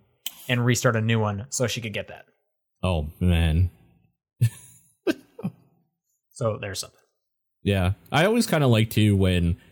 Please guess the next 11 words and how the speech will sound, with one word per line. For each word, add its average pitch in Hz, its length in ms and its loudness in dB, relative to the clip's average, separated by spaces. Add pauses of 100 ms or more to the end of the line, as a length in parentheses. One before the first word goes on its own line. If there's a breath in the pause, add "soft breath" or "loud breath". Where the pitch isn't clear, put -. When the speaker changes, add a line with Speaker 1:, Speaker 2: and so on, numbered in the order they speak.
(200 soft breath)
Speaker 2:
something 120 340 4
becomes 110 320 4
a 104 80 2
meme 92 320 4
or 90 80 4
a 87 60 2
joke, 85 560 0 (100)
and 98 180 2
then 92 360 0
the 98 160 0
dev 85 320 0